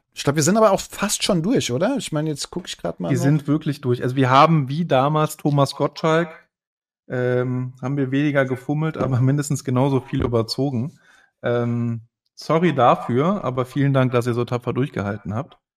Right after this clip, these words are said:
Speaker 2: Ähm, ich glaube, wir sind fast durch, oder?
Speaker 1: Ja, vielleicht noch ganz kurz. Ich hatte ja Fragen gestellt, äh, an die Runde, ähm, aber die wurden eigentlich auch schon alle ver-, beantwortet, bis auf Pasch, der hatte vielleicht noch eine Frage gestellt.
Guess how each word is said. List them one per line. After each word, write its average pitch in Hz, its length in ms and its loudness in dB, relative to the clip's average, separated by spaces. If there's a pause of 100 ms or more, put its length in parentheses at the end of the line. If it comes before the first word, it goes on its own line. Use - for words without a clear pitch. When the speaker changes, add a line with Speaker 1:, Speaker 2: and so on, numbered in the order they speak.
(540)
Speaker 2:
Ähm, 110 520 -2 (320)
ich - 140 -20
glaube, 131 380 0
wir 127 120 0
sind 123 180 0
fast - 360 -8
durch, 175 240 -2
oder? 117 260 -4 (240)
Speaker 1:
Ja, 135 240 0 (160)
vielleicht 151 260 -2
noch 165 140 -2
ganz 175 220 -2
kurz. 185 240 -2
Ich - 40 -4
hatte 170 120 0
ja 151 60 4
Fragen 170 360 0
gestellt, 180 560 -2
äh, 151 500 0
an 151 140 -4
die 151 80 0
Runde, 180 600 -2 (160)
ähm, 143 680 -2
aber 135 160 -2
die 135 120 -6
wurden 156 220 0
eigentlich 143 320 -6
auch 143 140 -4
schon 143 200 -6
alle 139 240 -4
ver-, - 240 -12
beantwortet, 147 440 -4
bis 160 160 -2
auf 139 160 -2
Pasch, - 380 0
der 127 100 -4
hatte 135 160 -4
vielleicht 135 220 -4
noch 139 60 -6
eine 131 100 -4
Frage 131 240 -4
gestellt. 151 340 -2